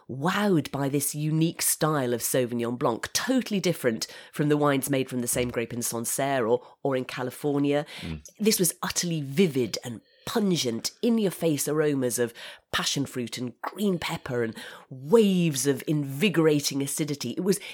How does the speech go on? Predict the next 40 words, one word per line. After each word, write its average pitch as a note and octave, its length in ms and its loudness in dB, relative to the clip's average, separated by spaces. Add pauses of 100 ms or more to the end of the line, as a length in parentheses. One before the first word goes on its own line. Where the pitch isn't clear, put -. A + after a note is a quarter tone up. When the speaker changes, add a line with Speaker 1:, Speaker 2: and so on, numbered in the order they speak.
Speaker 1:
it A#3 60 0
was G#3+ 120 0
pretty C4+ 300 0
much - 180 -2
fireworks D#3+ 800 2
in B2 100 -2
a B2 60 -2
glass, B2 440 0
and G#3 120 0
it - 80 -6
was C#4+ 140 -2
revolutionary A3+ 1120 2
at - 80 -8
the A#2 80 -8
time. G2 460 -10
Speaker 2:
Yeah, F#2+ 300 2 (300)
and B2 100 -2
the C#3 60 6
world C#3+ 180 6
sat C3 220 4
up D#3+ 220 2 (360)
a-, A#2 160 -2
and A#2 140 -4
smelt A2 360 4
the G2+ 60 -2
coffee, F2 500 0 (360)
as D#2+ 140 -6
it G1+ 80 -6
were, B1+ 240 -6 (160)
you - 80 -4
know, D#2+ 80 -2
or F2+ 120 -8
the E2+ 60 -6
Sauvignon, D#2 480 -2 (200)
rather. C3 260 0 (260)
Speaker 1:
<laughs> - 320 -4
Speaker 2:
Um, F#2+ 580 2 (240)
and C3+ 100 2
the C3 40 6
Queen, C#3+ 600 4